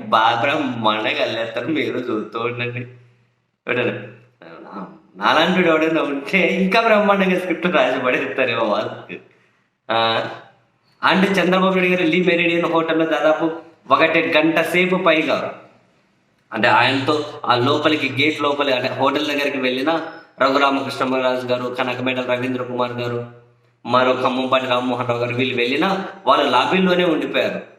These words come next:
కానీ చంద్రబాబు నాయుడు గారు పైకి వెళ్ళి ఎవరితో గంట సేపు కలిసి వచ్చారు. ఎవరితో కలిసి వచ్చారు, ఏంటి అనేది ఇది రహస్యం.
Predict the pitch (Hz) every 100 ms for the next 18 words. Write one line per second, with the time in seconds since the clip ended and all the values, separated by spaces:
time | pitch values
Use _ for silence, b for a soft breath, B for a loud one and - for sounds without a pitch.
0 | - 147 185 190 143 151 160 170 165 160
1 | 151 143 143 156 156 139 139 139 135 127
2 | 131 131 135 156 160 - 143 135 127 -
3 | 104 92 - b b - 117 127 135 147
4 | 139 131 135 131 135 131 127 135 131 127
5 | 123 127 147 135 117 117 123 - 110 92